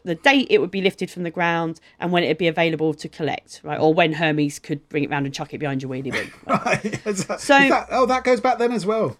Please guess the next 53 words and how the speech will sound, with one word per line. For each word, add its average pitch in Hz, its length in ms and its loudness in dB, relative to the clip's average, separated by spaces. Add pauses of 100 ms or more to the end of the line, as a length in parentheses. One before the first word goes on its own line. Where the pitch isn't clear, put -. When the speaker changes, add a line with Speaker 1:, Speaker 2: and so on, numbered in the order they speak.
(100)
Speaker 1:
Oh, 453 240 8
yeah, 359 280 10
absolutely. 220 640 6 (460)
Speaker 2:
<laughs> - 340 -14
Speaker 1:
Hermes, 277 400 8
ancient 262 360 4
Greek, 277 300 4
right? 269 260 4 (300)
So, 240 460 8
<laughs> - 20 8
you 247 320 6
know, 254 120 4 (440)
been 254 120 2
chucking 302 300 6
things 269 200 6
behind 269 220 6
wheelie 277 240 6
bins 240 280 6
since 262 260 -2
ancient 262 400 2
times. 175 400 0
So 339 160 0
buyers 359 640 4 (720)
couldn't 285 420 2
now 254 300 6
inspect 233 420 0
the 220 80 -2
plant. 190 580 0
Speaker 2:
Right. 120 140 -2
Speaker 1:
So 151 40 4
there 208 80 4
were 214 60 6
no 220 160 6
guarantees 190 420 0
of 156 80 -6
quality. 180 540 0 (500)
The 202 60 -8
florist 320 500 4
couldn't 339 320 4
even 226 240 2
be 226 120 -2
sure 220 280 4
the 208 100 4
bulbs 214 400 4
that 220 80 2
they 202 100 6
were 202 80 2
selling 190 440 2
really 220 440 8
belonged 208 500 4
to - 200 -10
the 147 120 -8
seller. 175 440 2